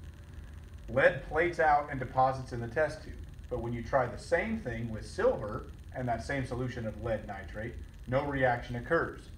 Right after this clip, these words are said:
What we wanna do is analyze this in a way where we can tell which one of these metals is the most reactive and which one of these metals is the least reactive. And we actually have three metals to look at. We got solid aluminum, we got solid silver,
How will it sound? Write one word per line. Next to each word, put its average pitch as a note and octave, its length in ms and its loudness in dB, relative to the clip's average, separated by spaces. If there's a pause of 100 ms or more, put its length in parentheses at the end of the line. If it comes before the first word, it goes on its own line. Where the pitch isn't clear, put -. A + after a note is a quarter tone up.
(320)
What A#2+ 120 0
we F3+ 100 4
wanna F3+ 220 4
do D3 140 2
is B2+ 160 2
analyze D#3 600 8
this C3 200 0
in C3 100 0
a B2 40 2
way B2 180 4
where A#2 100 2
we C#3+ 120 0
can D#3+ 140 -4
tell B2 220 4
which D3+ 240 -2
one F3+ 140 2
of D#3 80 0
these C3+ 160 -6
metals A#2+ 400 4
is G#2 80 -8
the G2+ 100 -8
most C3+ 380 0
reactive G2 520 -8 (540)
and C#3 100 -2
which D3+ 140 0
one D#3 100 0
of D3+ 60 0
these B2+ 120 -2
metals C3 280 6
is A#2+ 100 -6
the B2+ 100 0
least G#3+ 260 -2
reactive. A2 420 -2
And G#2+ 80 -4
we B2 80 2
actually D3 260 2
have - 120 -6
three D#3 240 -6
metals D#3 320 4
to C3+ 80 -6
look A3+ 200 0
at. - 120 -6 (340)
We C3+ 80 -4
got C3 220 2
solid C#3 340 4
aluminum, C3+ 480 0 (480)
we C#3+ 140 -2
got C3 240 6
solid C3 440 6
silver, G3 560 0